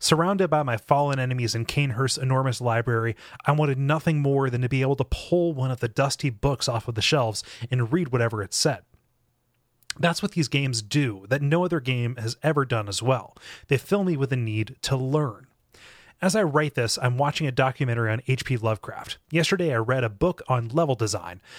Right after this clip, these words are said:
Before that, I marathoned Vati's lore videos. I did similar deep dives after finishing the other Souls games. Um, sorry this wasn't more specifically related to Cainhurst, but I thought I'd share my aha moment with you now,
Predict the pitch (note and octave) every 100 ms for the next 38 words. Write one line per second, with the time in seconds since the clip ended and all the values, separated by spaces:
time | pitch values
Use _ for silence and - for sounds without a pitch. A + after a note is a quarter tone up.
0 | - - - G#3 G3+ A#2+ - - D3 E3
1 | G#3 F3+ C#3 C3+ B2+ G#2+ C3+ D3+ D3+ A#2
2 | A#2+ B2+ A#2+ G#2+ F#2+ F#2+ - - - E3
3 | F3 D3 A#3 G3+ C#3+ B2+ A#2+ A#2+ G#2 G#2
4 | G#2 A#2+ - A2+ C#3 B2+ - B2 C#3+ C#3+
5 | G#2 G2 F#2+ F2 F2 - - _ _ _
6 | _ - A2 G#2 - C#3+ D3 D3 C3 -
7 | C#3 B2+ B2 A#2+ A#2+ - A#2+ A#2+ B2 A#2
8 | A2 A2+ A2 G2 - - B3+ D3+ D3+ -
9 | - - - A#3 G3+ G#3+ F#3 D#3+ - C#3
10 | B2 B2 C3 A#2+ A#3 B3+ A#2+ G2 F2 G#2
11 | F#2+ F#2+ D3 A#2+ F2